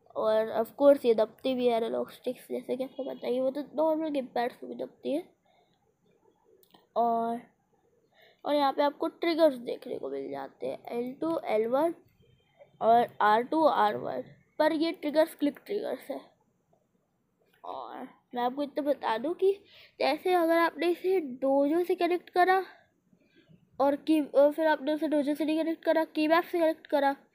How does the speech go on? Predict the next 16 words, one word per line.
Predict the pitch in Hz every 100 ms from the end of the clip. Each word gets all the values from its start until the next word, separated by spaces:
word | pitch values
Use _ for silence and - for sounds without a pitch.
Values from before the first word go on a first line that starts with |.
| _ _ _ _
कीमैप | 294 277 277 -
पे |
आपने | 269 262 269
उसकी | - 302
settings | 285 247 311 - -
बनाई, | 262 254 233 247 _ _ - -
फिर | 311
उसके | 302 -
बाद | 294 302 339 320
जब | 330
आप | 330 339
उसे | 339 359
dojo | 277 269 262 339
से | 359
connect | 311 330 -
करोगे | - 320 359 285 -